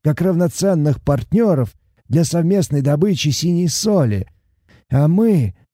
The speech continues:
получим свою столь долгожданную независимость. Очень гладко у тебя выходит.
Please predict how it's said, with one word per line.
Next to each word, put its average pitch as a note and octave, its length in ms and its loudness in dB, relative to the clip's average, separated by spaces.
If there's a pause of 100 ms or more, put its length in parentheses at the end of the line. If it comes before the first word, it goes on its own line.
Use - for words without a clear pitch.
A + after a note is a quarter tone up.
получим F3+ 560 2
свою F3 360 0
столь F#3+ 420 0
долгожданную D#3 1080 2 (140)
независимость. E3+ 1040 0 (480)
Очень A3 640 0
гладко F#3 640 2
у C3 80 2
тебя C#3+ 340 0
выходит. G#2 800 -2